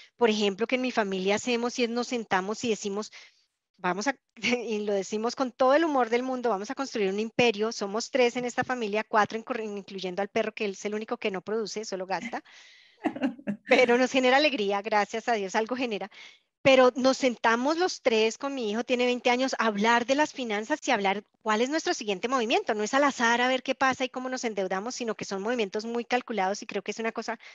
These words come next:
Speaker 1: que me encanta porque lo dijiste y puede esta-, y está a la mano de todas las familias en vez de que sea un secreto de en qué me gasto mi dinerito aquí y allá. Es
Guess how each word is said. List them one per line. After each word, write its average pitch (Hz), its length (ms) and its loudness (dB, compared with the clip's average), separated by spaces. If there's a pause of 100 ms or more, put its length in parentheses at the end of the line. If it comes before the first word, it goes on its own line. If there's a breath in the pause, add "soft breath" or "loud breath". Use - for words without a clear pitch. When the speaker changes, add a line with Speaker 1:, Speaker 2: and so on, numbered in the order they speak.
(540 soft breath)
Speaker 1:
que 233 100 4
me 208 100 2
encanta 196 380 -2
porque 240 220 -4
lo 214 80 2
dijiste 190 380 -4
y 220 40 0
puede 208 220 0
esta-, - 200 -2
y 208 120 2
está 208 300 2
a 214 40 4
la 247 140 6
mano 262 280 2
de 247 80 -2
todas 190 180 -2
las 220 120 -2
familias 208 400 -2
en 226 60 -8
vez 190 100 0
de 190 60 -4
que 233 100 -4
sea 202 120 -4
un 185 60 -6
secreto 214 520 -2
de 220 140 0
en 220 80 -6
qué 208 140 -2
me 208 120 -2
gasto 220 340 -2
mi 233 140 -4
dinerito 196 460 -6
aquí 214 160 -8
y 202 60 0
allá. 220 220 0
Es 240 100 -8